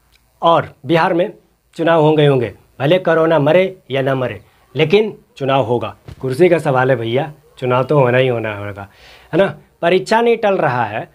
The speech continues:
तो चुनाव कहाँ से टल जाएगा? मजाक है, हैं? पैसा जब घटे तो दो, दो काम कर लो, या तो जो है दारू बेच दो, एक नंबर कमाई है उसमें, दूसरा जो है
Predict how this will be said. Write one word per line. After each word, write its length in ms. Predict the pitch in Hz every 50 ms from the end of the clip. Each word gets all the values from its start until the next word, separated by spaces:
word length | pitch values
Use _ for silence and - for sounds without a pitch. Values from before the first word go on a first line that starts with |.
| _ _ _
तो 80 | 165 156
चुनाव 340 | 151 170 160 160 160 170
कहाँ 200 | 151 165 156 156
से 100 | 151 156
टल 180 | 139 - 120 113
जाएगा? 500 | 110 107 107 110 127 151 180 175 147 139 - _ _ _ _ _ _ _ _ _ _ _ _ -
मजाक 380 | 135 143 170 180 180 156 151 -
है, 440 | 120 143 185 208 202 175 147 147 _ _ _ _ _ _ -
हैं? 260 | 135 180 220 233 202 - - - _ _ _ _ -
पैसा 340 | 165 190 202 185 233 226
जब 180 | 214 220 208 190
घटे 360 | 160 147 156 156 185 240 247
तो 220 | - 208 180 165 147
दो, 160 | 135 156 160
दो 280 | 151 160 139 175 190 190
काम 240 | 185 160 160 156 147
कर 120 | 143 127
लो, 200 | 117 110 98 - - - _ _ 127
या 180 | 147 175 180
तो 200 | 185 - 214 214
जो 120 | 202 214 214
है 160 | 180 185 196
दारू 240 | 156 147 147 165 180
बेच 220 | 156 170 170 170
दो, 180 | 160 180 208 208 - - _ _ _ _ _ _ _ _ _ _ _ _ -
एक 160 | 156 170 170 170
नंबर 200 | 170 165 170 156
कमाई 280 | 170 165 165 160 165
है 80 | 156 165
उसमें, 300 | 170 151 - 170 185 208 - - _ _ _ - - - - -
दूसरा 320 | 120 147 165 151 196 208 208
जो 120 | 180 202
है 160 | 190 175 185